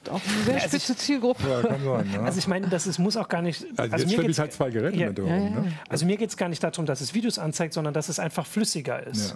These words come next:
Speaker 3: Ja.
Speaker 1: Ja.
Speaker 2: Und das ist ja bei einem, bei
Speaker 1: Ja.
Speaker 2: einem Kindle oder bei einem Tolino oder so einfach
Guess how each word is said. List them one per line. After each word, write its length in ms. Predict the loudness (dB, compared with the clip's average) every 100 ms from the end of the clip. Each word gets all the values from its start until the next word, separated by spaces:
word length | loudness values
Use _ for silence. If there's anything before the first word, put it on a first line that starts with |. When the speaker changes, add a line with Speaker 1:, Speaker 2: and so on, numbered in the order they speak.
| -2
Speaker 3:
Ja. 60 |
Speaker 1:
Ja. 120 | -2 -2
Speaker 2:
Und 240 | -2 0
das 160 | 0 0
ist 140 | -2
ja 100 | 0
bei 120 | 0 0
einem, 320 | -2 -4 -4
bei 80 | -4
Speaker 1:
Ja. 40 |
Speaker 2:
einem 100 | -4
Kindle 420 | -2 0 2 2 2
oder 180 | 0
bei 140 | 0 -2
einem 180 | -2 -2
Tolino 400 | 0 0 0 0
oder 200 | -2 -2
so 80 | -2
einfach 400 | -4 -4 -4